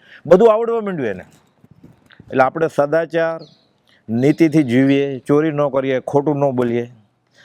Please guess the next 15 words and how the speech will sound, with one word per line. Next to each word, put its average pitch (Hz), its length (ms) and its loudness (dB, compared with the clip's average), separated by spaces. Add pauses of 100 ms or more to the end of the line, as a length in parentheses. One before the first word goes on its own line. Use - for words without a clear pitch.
આપણને 143 320 -2
જો 143 60 0
શીખવાડે 165 520 -2
ને 202 100 -4
આપણા 156 200 -4
ગુરુજી, 131 540 -4 (760)
એને 135 160 2
વિનયપૂર્વક 147 580 0
માન 135 300 -2
આપીએ, 110 340 -6
તો 135 100 0
આપણને 139 220 -4
વિદ્યા 151 300 0
જલ્દી 170 320 0
ચડે. 104 280 -8